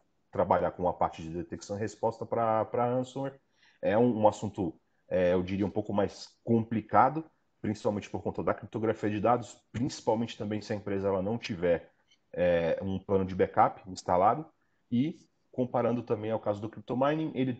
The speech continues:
talvez não tenha, ele não afete, né, talvez de uma forma tão direta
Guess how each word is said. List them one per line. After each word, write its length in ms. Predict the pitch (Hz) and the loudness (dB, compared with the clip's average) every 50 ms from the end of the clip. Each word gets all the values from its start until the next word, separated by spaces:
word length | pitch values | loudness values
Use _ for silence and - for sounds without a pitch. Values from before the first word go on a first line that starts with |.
| - | -2
talvez 320 | - 135 120 110 117 117 107 | 0 2 2 2 2 0 0
não 160 | 113 123 127 | 0 0 0
tenha, 500 | 120 - - 117 120 123 123 110 95 - - | 0 -2 -2 -2 0 2 2 2 2 0 -2
ele 180 | 90 101 104 | -4 -2 -2
não 180 | 101 101 123 135 | 0 2 4 4
afete, 720 | - - - - - - - 101 - - - - - - _ _ _ _ _ - | 4 2 0 -6 -2 0 0 0 0 -2 -6 -8 -8 -12 _ _ _ _ _ -8
né, 180 | 87 98 107 | -4 -2 -2
talvez 600 | - - 107 92 92 101 98 92 - - - - _ _ _ _ - | 0 0 0 0 2 0 0 -2 -4 -8 -18 -20 _ _ _ _ -14
de 100 | 82 98 | -6 -2
uma 140 | 104 101 | -2 -2
forma 260 | 92 - 110 98 101 104 | 0 -2 -4 -4 -4 -4
tão 200 | - - 110 110 | -4 -4 -4 -4
direta 600 | 101 101 101 98 98 - 147 160 175 - 180 | -2 -2 0 6 8 8 8 8 4 -4 -10